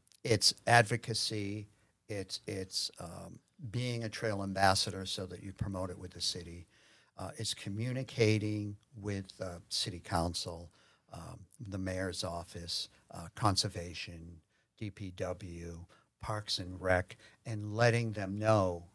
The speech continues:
that you have a voice for trails and you see that as a priority. So that's one step that you can do. The other thing you can do is just go f-, walk them. <laughs> Go out and take a walk. And by walking them, you're supporting them,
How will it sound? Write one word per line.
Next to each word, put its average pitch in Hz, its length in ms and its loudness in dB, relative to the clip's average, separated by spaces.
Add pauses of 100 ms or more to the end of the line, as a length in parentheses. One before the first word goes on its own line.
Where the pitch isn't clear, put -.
(100)
that 98 180 -12
you 113 140 -4
have 104 240 -4
a 98 80 -4
voice 90 400 -6
for - 120 -12
trails 87 600 -10 (280)
and 101 220 -8
you 110 140 -4
see 101 480 -4 (300)
that 95 200 -4
as 87 180 -8
a 101 60 -10
priority. 82 720 -12 (220)
So - 120 -2
that's 151 300 8
one 110 380 6
step - 280 0 (100)
that - 200 -16
you 113 100 -18
can 98 180 -14
do. - 160 -16 (580)
The 107 120 0
other 185 220 10
thing 117 180 -2
you 95 60 -2
can 101 140 -4
do 104 160 -2
is 104 60 -6
just - 260 2
go 117 160 8
f-, - 200 0 (200)
walk 123 280 2
them. - 160 -8 (640)
<laughs> 190 80 4 (200)
Go 104 200 -2
out 135 180 -2
and 147 120 -12
take 120 220 -8
a 117 60 -2
walk. 98 460 -4 (340)
And 107 220 0
by 104 180 10
walking 123 580 6
them, 104 280 -2
you're 92 100 -8
supporting 92 800 -10
them, 85 260 -18